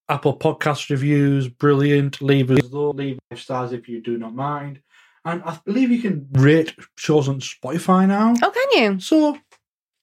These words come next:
Speaker 1: go on, just be generous and rate us on Spotify as well.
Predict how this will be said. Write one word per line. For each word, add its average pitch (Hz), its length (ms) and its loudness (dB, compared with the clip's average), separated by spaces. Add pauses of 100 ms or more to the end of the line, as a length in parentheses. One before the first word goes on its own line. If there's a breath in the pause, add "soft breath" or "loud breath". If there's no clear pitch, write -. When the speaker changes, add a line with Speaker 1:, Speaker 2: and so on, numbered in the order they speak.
(100)
Speaker 1:
go 226 180 4
on, 127 200 2
just - 180 -10
be 190 100 2
generous 117 600 0
and 110 180 0 (280)
rate 127 280 4
us 120 100 0
on 117 120 2
Spotify 113 520 0
as 107 140 0
well. 98 340 -2